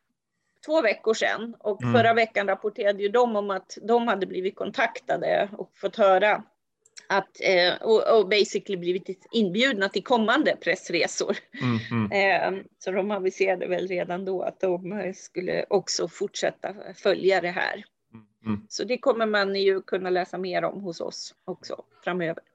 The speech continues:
Speaker 2: Precis. Och vi har också veckans dagbok jag ska sätta mig med efter det här, eh, podden,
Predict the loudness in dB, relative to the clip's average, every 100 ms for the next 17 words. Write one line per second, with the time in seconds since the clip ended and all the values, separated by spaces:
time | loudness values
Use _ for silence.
0 | _ _ _ _ _ _ _ -12 -12 -14
1 | -18 -20 -20 _ _ -20 -20 -20 -20 -20
2 | -10 -2 2 2 0 -2 -2 -2 -2 2
3 | 2 2 0 -4 -6 -6 -6 -4 -2 -2
4 | -2 -4 -4 -4 -4 -4 -10 _ -10 -8
5 | -8 -10 -16 -18 -18 -18 -20 -20 -12 -6
6 | -4 -4